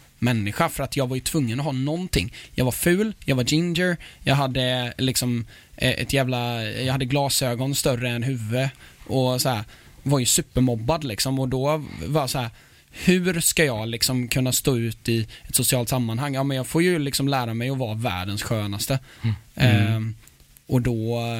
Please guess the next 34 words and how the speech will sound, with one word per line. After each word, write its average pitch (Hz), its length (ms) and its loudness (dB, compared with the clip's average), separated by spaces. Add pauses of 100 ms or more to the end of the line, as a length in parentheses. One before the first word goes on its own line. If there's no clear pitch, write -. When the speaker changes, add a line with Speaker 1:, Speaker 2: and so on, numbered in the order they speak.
(160)
Speaker 1:
så 131 120 0
han 131 140 2
lyckades 120 420 0
ju 147 40 -2
med 190 120 0
det 110 100 -4
liksom, 101 360 -4
och 117 300 -2 (460)
Speaker 2:
Men 107 140 4
så, - 180 0
det 110 160 2
tycker 123 240 2
jag, 101 180 2 (320)
alltså - 160 -2
det 104 80 2
är 110 40 2
nästan 113 200 -2
symptomatiskt, 104 680 0
för 98 120 0
att - 280 -8 (520)
hur 107 280 4
mycket 98 560 4
skit 104 300 2
som 95 140 0
än 90 100 0
drabbar 92 340 0
en 95 80 -4
och 107 60 -4
sådana 107 160 -4
saker, 101 220 -2
att 92 60 -2
de 98 120 0
människorna 107 420 0
som 87 360 -2